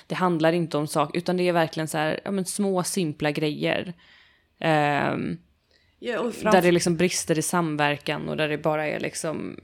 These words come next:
Speaker 2: Ja, eller att man faktiskt på riktigt glömmer att fråga patienten. Alltså, för det kan
Speaker 1: Ja,
Speaker 2: jag,
Speaker 1: och
Speaker 2: alltså,
Speaker 1: det
Speaker 2: så här,
Speaker 1: också.
Speaker 2: det är ju typ den simplaste grejen.
Speaker 1: Mm.
Speaker 2: Att så här,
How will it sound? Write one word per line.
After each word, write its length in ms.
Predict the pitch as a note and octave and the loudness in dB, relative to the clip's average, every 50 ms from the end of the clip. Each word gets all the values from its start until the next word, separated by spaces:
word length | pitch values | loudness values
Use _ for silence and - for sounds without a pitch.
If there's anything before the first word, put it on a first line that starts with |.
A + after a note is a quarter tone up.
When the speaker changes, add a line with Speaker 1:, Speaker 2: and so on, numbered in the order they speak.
| - | -14
Speaker 2:
Ja, 220 | - B3 B3+ B3 A#3+ | -8 -6 -4 -2 -2
eller 140 | A3+ G#3 G3+ | -2 -2 -2
att 120 | G3+ G#3 | -2 0
man 140 | G#3+ G3+ G3 | 0 0 2
faktiskt 380 | - G3+ F#3+ G3 F#3 F3 - | 0 -2 -2 -2 -4 -8 -4
på 100 | - G3 | -2 -2
riktigt 420 | F3+ F#3 F#3 - - - E3+ - - | -2 -2 -4 -6 -8 -8 -8 -8 -4
glömmer 340 | - F#3 F#3 F3 F3 E3 D#3+ | 2 4 4 6 6 4 2
att 80 | E3+ E3+ | 0 -4
fråga 300 | - G3+ F3+ D3 D#3 D#3+ | -2 -4 -2 -2 -2 -6
patienten. 800 | - E3+ D#3+ - - F#3 F3 A3 B3+ B3 F#3+ E3 - - B2 E3 | -6 -6 -8 -6 -4 -2 -2 0 0 0 -2 -2 -4 -4 -4 -4
Alltså, 220 | G3 F#3 - F#3 | -4 -4 -6 -4
för 100 | E3 G3 | -4 -2
det 140 | F3 G#3 G#3 | 0 2 2
kan 80 | G3 G3 - | 4 6 6
Speaker 1:
Ja, 80 | G#3 G3+ | 6 6
Speaker 2:
jag, 120 | G3 G3 F#3+ | 6 4 4
Speaker 1:
och 60 | - | 2
Speaker 2:
alltså, 200 | - G3 - - | 0 -2 0 0
Speaker 1:
det 60 | F#3 F#3 | 2 2
Speaker 2:
så 100 | F3+ G3+ | 2 2
här, 160 | F#3 E3+ E3+ | 2 2 2
Speaker 1:
också. 240 | E3 - - - - - | 0 -2 -8 -10 -6 -2
Speaker 2:
det 60 | G#3 | 0
är 160 | A3 A3+ A3 A3 | 2 2 2 2
ju 60 | G#3 | 0
typ 240 | G#3 - F#3+ F3+ - | 0 -2 -4 -2 0
den 120 | E3 D#3+ | -2 -2
simplaste 640 | - - G3+ F#3 E3+ D3 D3+ - G#3 G#3+ - - G3 | 0 0 2 2 2 0 0 -4 -6 -6 -6 -8 -8
grejen. 360 | D#3 D3 - - - G3 F#3+ F#3 | -6 -6 -4 -4 -2 -2 -2 -2
Speaker 1:
Mm. 180 | F3+ F3 F3+ E3+ | -2 -4 -4 -4
Speaker 2:
Att 140 | F3+ F3+ - | -6 -6 -4
så 100 | - F3+ | -2 -2
här, 240 | D3+ C3+ C#3 E3 | -2 -2 -4 -8